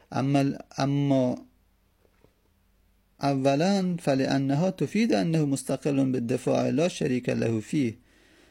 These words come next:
و اما ثانیاً فلانها لا تنفی ان له اعمالاً اخرى غیر المدافعة. اما اولی این فایده رو می‌رسانه که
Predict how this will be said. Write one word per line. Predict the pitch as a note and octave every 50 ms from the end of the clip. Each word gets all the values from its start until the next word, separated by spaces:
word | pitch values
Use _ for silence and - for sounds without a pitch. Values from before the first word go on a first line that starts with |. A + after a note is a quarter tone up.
| _ _ _ _ _ _ _ - - - _ _ _ _ _ _ _ _ -
و | D#3 D3+
اما | D3 D3 D3+ C#3+ C#3+ C#3+ C#3
ثانیاً | - - C#3+ C3+ C#3 C#3+ C#3 C3+ C3+ C3 C3
فلانها | - B2+ A#2+ C3 C3+ C3 C3 C3 B2+ B2+ B2
لا | B2 C3+ E3 F#3
تنفی | F3+ - D3 C3 C3 - C3+ B2+
ان | C3 B2+ B2 B2
له | B2 A#2+ A#2 C3 B2+
اعمالاً | A#2+ A2+ A2+ A#2 A#2 A#2 A2+ A#2 B2 -
اخرى | B2 - B2 A#2 A2+ G#2+
غیر | A2+ A#2 G#2+ G#2+
المدافعة. | A2 A2 G#2+ G#2+ G#2+ G2+ - A#2 G#2 G2+ G2 - - - - - _ _ _ _ - - - - - - _ _ _ _
اما | - B2 C#3 C#3 C#3 C#3 C3
اولی | - C3 B2+ A#2+ A#2+ C3 C3 C#3+ F3+ G3+ F#3+ E3 D#3 D#3+ D#3 - _ _ _ _ _ _ _ _ _ _ _ _ _ _ _ _ _ _ _ _ _ - - _
این | D#3 E3 E3+ E3+ D3+
فایده | - D3 C3 C3+ C3 A#2+ B2+ B2+
رو | B2+
می‌رسانه | B2+ B2+ B2 A#2+ B2 - - B2 B2+ C3+ C3+ C3
که | - - D#3+ E3 F3 F#3 F#3+ F#3+ F#3